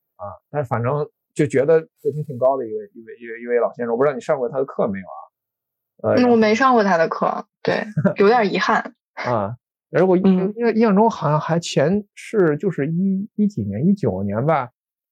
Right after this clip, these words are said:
Speaker 1: 就是正好前不久刚刚去世的那个 <clears throat> 石景谦还来北大做过讲座，应该是。
Speaker 2: 嗯。
Speaker 1: 他来北大了，啊，然后当时还挺想去来着，但是，但是因为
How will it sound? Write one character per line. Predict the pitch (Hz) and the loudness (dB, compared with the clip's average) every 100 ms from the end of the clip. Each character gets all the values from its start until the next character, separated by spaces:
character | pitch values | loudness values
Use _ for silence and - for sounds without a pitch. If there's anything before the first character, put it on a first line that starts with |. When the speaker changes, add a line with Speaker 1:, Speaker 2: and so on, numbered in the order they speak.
| _ _ _ | _ _ _
Speaker 1:
就 | 143 | -2
是 | 151 | -2
正 | 143 196 | 0 0
好 | 131 | 0
前 | 113 113 139 | -2 -6 -4
不 | 147 | 0
久 | 107 95 _ _ _ | -2 -2 _ _ _
刚 | - 156 | -2 0
刚 | 151 156 | 2 0
去 | - 147 | -2 -4
世 | - 135 | -2 -4
的 | 113 | -2
那 | 113 101 | -4 -6
个 | 60 - _ - | -10 -14 _ -4
<clears throat> | 202 127 - _ _ _ _ _ _ _ | -2 -2 -4 _ _ _ _ _ _ _
石 | - 147 | 0 2
景 | 165 | 2
谦 | 110 160 | 0 -2
还 | 165 127 | 0 0
来 | |
北 | 131 - | 0 0
大 | 131 143 | -2 0
做 | 147 | 0
过 | 123 | 0
讲 | - 113 | -4 -6
座， | 147 - _ _ _ | -6 -8 _ _ _
应 | 98 | -16
该 | - | -16
是。 | - - _ _ _ _ _ _ _ _ _ _ | -18 -20 _ _ _ _ _ _ _ _ _ _
Speaker 2:
嗯。 | 214 202 196 202 220 | 4 6 6 4 -2
Speaker 1:
他 | - | -2
来 | 104 | -2
北 | 117 | 0
大 | 95 98 | -4 -6
了， | - _ _ - | -8 _ _ -14
啊， | 101 - _ _ - | -14 -16 _ _ -8
然 | 110 | -4
后 | 117 | -2
当 | 131 | 0
时 | 127 | 0
还 | 123 | 0
挺 | 123 | 0
想 | 120 101 | -4 -4
去 | - | -2
来 | 104 | -4
着， | - - _ _ _ _ | -4 -18 _ _ _ _
但 | 113 | -8
是， | 110 | -4
但 | 107 | -2
是 | 101 | -2
因 | 110 | 0
为 | 110 | -2